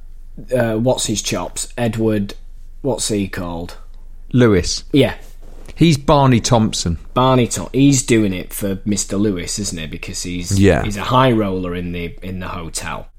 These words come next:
Speaker 1: But the more he chats to this girl, the more he, he sees the sweetness in her.
Speaker 3: Complete innocence. Which is what she is, isn't she? She is innocent.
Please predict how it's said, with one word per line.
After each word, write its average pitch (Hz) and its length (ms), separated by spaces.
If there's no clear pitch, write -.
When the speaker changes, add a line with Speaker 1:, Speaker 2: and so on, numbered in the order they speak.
Speaker 1:
But 123 240
the 131 80
more 139 300
he 127 60
chats 139 360
to 123 100
this 101 200
girl, 95 240
the 101 80
more 107 300
he, 98 200
he 107 100
sees 101 500
the 104 100
sweetness 110 640
in 85 100
her. 85 160
Speaker 3:
Complete 95 500
innocence. 87 840
Which 110 200
is 110 120
what 123 220
she 107 220
is, 101 140
isn't 92 280
she? 78 200
She 92 280
is 92 120
innocent. - 560